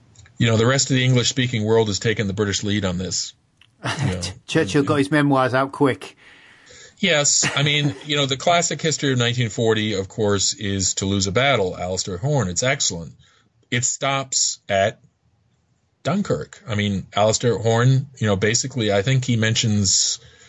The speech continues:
Speaker 1: Case Red in about two pages, and he covers over it very, very quickly. It mostly is talking about the surrender. Um,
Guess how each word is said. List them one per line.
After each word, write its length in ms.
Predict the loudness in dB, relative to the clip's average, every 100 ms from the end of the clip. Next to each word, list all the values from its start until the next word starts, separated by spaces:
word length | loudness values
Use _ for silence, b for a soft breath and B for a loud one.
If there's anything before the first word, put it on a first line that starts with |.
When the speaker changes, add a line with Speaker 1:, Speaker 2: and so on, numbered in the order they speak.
| b b b
Speaker 1:
Case 300 | -2 -2 0
Red 240 | 0 2
in 120 | 0
about 260 | 0 0 -2
two 140 | -4
pages, 520 | -2 -2 -2 -6 -8 -6
and 140 | -6
he 60 | -4
covers 380 | -2 0 0 0
over 520 | 0 0 -2 -6 -10
it 180 | -12 -10
very, 380 | -2 2 2 4
very 220 | 2 2
quickly. 500 | 0 2 2 2 2
It 100 | 0
mostly 320 | 0 0 0
is 80 | 0
talking 300 | 0 0 0
about 200 | -2 0
the 60 |
surrender. 520 | -2 -2 -4 -6 -10 -12 b b b b b
Um, 600 | -4 -2 -2 -4 -8 -10